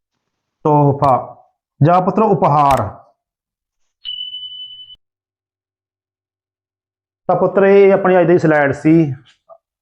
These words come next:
ਬੇਟਾ ਉਮੀਦ ਕਰਦੇ ਹਾਂ ਸਾਰੇ ਬੱਚੇ ਸਲਾਈਡ ਸੁਣ ਕੇ, ਸਲਾਈਡ ਨੂੰ ਪੜ੍ਹ ਕੇ ਆਉਣਗੇ ਔਰ ਪ੍ਰੇਅਰ ਦੇ ਵਿੱਚ ਵਧੀਆ ਤਿਆਰੀ ਨਾਲ ਬੋਲਣਗੇ।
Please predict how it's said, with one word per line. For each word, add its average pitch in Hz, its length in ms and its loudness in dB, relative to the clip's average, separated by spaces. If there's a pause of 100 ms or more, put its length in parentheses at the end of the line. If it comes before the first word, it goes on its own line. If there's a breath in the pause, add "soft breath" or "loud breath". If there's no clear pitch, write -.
(120)
ਬੇਟਾ 165 300 2
ਉਮੀਦ 165 240 2
ਕਰਦੇ 160 360 0
ਹਾਂ 160 80 2
ਸਾਰੇ 160 300 0
ਬੱਚੇ 156 440 2
ਸਲਾਈਡ 139 380 0
ਸੁਣ 135 240 -2 (120)
ਕੇ, 143 260 0 (680)
ਸਲਾਈਡ 135 280 0
ਨੂੰ 139 140 -2
ਪੜ੍ਹ 127 180 -2
ਕੇ 147 140 -2
ਆਉਣਗੇ 143 540 0
ਔਰ 143 160 2
ਪ੍ਰੇਅਰ 139 320 2
ਦੇ 143 120 2
ਵਿੱਚ 139 240 0 (100)
ਵਧੀਆ 131 280 2
ਤਿਆਰੀ 135 260 0
ਨਾਲ 131 120 0
ਬੋਲਣਗੇ। 113 480 0